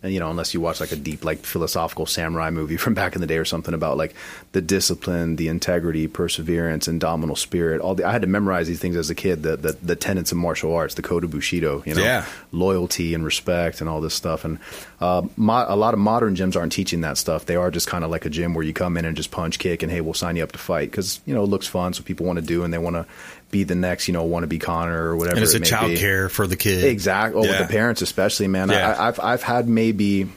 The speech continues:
Speaker 1: I've been teaching this stuff for a long time. I've taught literally hundreds and hundreds of children.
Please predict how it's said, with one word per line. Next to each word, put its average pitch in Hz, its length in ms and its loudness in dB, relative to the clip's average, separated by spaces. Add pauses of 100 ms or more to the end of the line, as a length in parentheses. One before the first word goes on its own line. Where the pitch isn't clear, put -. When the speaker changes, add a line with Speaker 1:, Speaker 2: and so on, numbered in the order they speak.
(140)
Speaker 1:
I've 110 120 2
been 123 140 2
teaching 107 280 2
this 104 120 0
stuff 95 200 -2
for 95 100 0
a 82 60 0
long 98 320 2
time. 87 440 -2 (720)
I've 98 240 2
taught 98 400 2
literally 95 340 2
hundreds 95 420 0
and 90 80 0
hundreds 90 280 0
of 82 80 -6
children. 82 400 -2